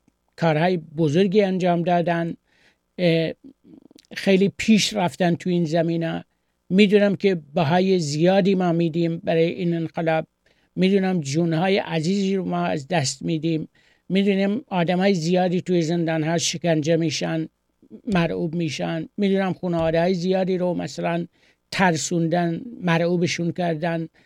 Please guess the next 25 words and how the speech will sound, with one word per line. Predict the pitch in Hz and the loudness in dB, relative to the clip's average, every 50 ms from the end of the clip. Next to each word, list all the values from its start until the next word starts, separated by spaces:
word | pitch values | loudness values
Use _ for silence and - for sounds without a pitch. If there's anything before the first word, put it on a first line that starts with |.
| _ _ _ | _ _ _
می‌دونم | - 185 202 214 202 208 196 196 196 170 | 2 4 4 6 6 6 4 4 2 2
بازم | 147 190 196 185 165 196 185 180 160 | 2 4 4 4 2 2 2 2 2
رژیم | 170 151 151 196 208 | 0 0 0 0 -2
این | - - 220 196 | -2 -2 -2 -2
کارا | - - 165 170 170 185 | -2 0 -2 0 0 0
رو | 196 196 | 0 0
می‌کنه، | 196 196 202 202 - - 190 180 170 165 | 0 0 0 -2 -2 -4 -4 -2 -2 -2
بیشتر | 147 151 175 147 - - - 202 | -2 -2 -4 -4 -2 0 0 0
این | 196 196 185 | 0 0 0
کارا | - 185 175 165 170 | 0 0 2 2 0
رو | 170 165 | 0 -2
می‌کنه، | 160 170 170 - - 180 175 170 165 165 - - _ _ _ - _ _ | -2 -4 -4 -6 -6 -6 -6 -6 -6 -8 -10 -14 _ _ _ -20 _ _
ولی | - 190 190 208 220 | 0 2 4 4 4
مردم | 202 196 196 180 175 165 156 190 202 | 4 2 2 2 2 2 2 0 -2
ایران | 202 208 - 185 180 170 180 185 190 196 | -2 -2 -2 -2 -2 -2 -2 -2 -4 -6
ساکت | 175 - - - 175 160 147 - 202 180 160 | -6 -6 -4 -2 -2 -2 -2 -2 -6 -6 -4
نخواهند | 190 196 185 156 196 185 180 175 170 160 | -6 -6 -4 -4 -4 -4 -2 -2 -2 -2
بود. | 170 170 165 160 - _ _ _ _ _ _ | -2 -2 -2 -4 -6 _ _ _ _ _ _
مردم | - 170 165 170 165 151 190 196 | -2 0 0 0 0 0 -2 -2
ایران | 196 196 190 170 160 180 185 185 185 | -2 -2 -2 -2 -2 -2 -2 -2 -4
زانو | 170 151 170 165 160 165 175 | -4 -4 -2 -2 -2 -2 0
نمیزنن. | 180 190 202 202 202 190 180 190 180 180 180 175 175 - - | 0 0 0 0 0 0 0 -2 -2 -2 -2 -4 -4 -6 -6
مردم | 180 165 156 156 151 180 190 | -6 -4 -4 -4 -4 -4 -4
ایران، | 190 208 - 185 170 165 180 180 190 180 - _ _ _ _ _ _ _ _ _ - | -4 -4 -4 -4 -2 -2 -2 -2 -4 -8 -12 _ _ _ _ _ _ _ _ _ -6
اه، | 208 180 170 170 170 | -2 -2 -2 -2 -4